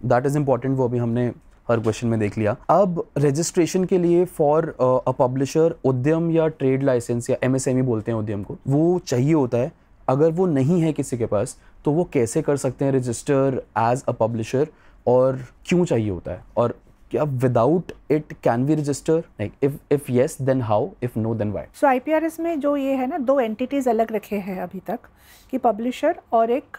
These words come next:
Speaker 2: अ, जो ऑथर कंपोजर है।
Speaker 1: Correct.
Speaker 2: So, a publisher is a business entity, जो आप, you are owning the rights of your songs, और author composer are the creative people।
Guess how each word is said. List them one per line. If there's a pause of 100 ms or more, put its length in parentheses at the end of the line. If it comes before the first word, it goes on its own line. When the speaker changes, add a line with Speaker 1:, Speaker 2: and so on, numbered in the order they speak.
Speaker 2:
अ,
जो
ऑथर
कंपोजर
है। (360)
Speaker 1:
Correct.
Speaker 2:
So,
a
publisher
is
a
business
entity,
जो
आप,
you
are
owning
the
rights
of
your
songs,
और
author
composer
are
the
creative
people।